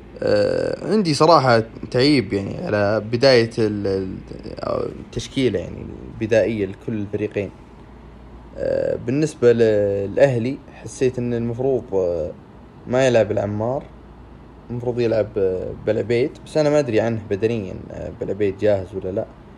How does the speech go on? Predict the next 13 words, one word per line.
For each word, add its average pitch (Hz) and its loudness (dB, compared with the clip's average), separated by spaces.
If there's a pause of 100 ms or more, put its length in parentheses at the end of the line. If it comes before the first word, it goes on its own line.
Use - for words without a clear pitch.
(260)
ولكن، 120 0
آه، - -12 (500)
مع 117 -2 (260)
ماثيوس 131 2 (760)
جناح، 123 0
آه، 104 0
مهاري 120 -2 (440)
تحتاج، 131 2
آه، 107 0 (840)
ظهير، 131 0
آه، 110 2
أيسر 131 -2
دفاعي. 110 0